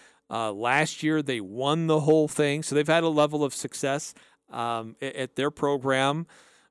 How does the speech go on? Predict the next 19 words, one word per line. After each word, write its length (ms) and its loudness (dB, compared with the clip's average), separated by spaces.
But 220 0
when 360 0
looking 340 2
at 260 2
the 240 4
Region 380 2
eleven 400 2
schools 760 -2
in 220 -2
their 240 4
regular 500 4
season, 800 -2
how 140 2
many 180 2
games 420 2
did 140 -2
they 140 6
play? 540 2
Now, 200 0